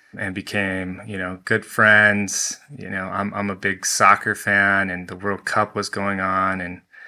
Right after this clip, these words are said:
my wife, she kind of became a part of the, the crew. She'd come and watch all the soccer games with us, and, and we hit it off, and, you know, so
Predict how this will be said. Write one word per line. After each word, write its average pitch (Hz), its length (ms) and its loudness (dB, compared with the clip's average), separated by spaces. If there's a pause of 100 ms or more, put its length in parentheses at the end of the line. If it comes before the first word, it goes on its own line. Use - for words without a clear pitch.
(160)
my 90 120 -10
wife, 95 340 -2
she 95 540 -8 (100)
kind 98 240 0
of - 200 -8
became 95 640 -8 (220)
a - 40 -20
part 104 320 4
of 92 100 -4
the, 92 260 -6
the 104 140 -10
crew. 107 480 0
She'd - 220 -10
come 101 200 -4
and 95 140 -6
watch 98 460 -2 (760)
all 101 120 0
the 92 80 -4
soccer 101 380 0
games 92 280 -8
with 92 160 -12
us, 90 320 -6
and, 95 420 -10
and 98 160 -10
we 95 100 -10
hit 101 140 -4
it 95 120 -2
off, 92 500 -4
and, 95 480 -10
you 95 140 -14
know, 92 260 -10
so 98 380 -10